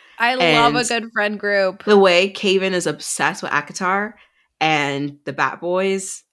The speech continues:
Speaker 2: and the Night Court, I was really hoping, you know, we'd get a good, uh, friend group in this, and she delivered. I think I can see some parallels between the Night Court and these characters.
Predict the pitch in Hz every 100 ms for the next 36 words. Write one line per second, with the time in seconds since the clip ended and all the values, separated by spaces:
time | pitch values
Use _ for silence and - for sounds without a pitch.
0 | - 160 147 139 139 - 196 202 - -
1 | 147 143 147 - 151 143 139 - - 156
2 | 190 196 185 180 165 123 113 147 _ _
3 | _ - 160 147 147 143 143 - 143 147
4 | 139 - - _ 147 131 139 147 151 156
5 | 147 143 233 - 143 143 156 147 135 139
6 | 175 240 - _ _ 156 156 180 156 160
7 | 160 160 175 175 156 156 156 143 139 143
8 | 147 151 - 151 135 147 143 131 104 123
9 | 165 151 135 - 131 120 - 117 151 -
10 | _ - 156 156 190 208 214 214 226 214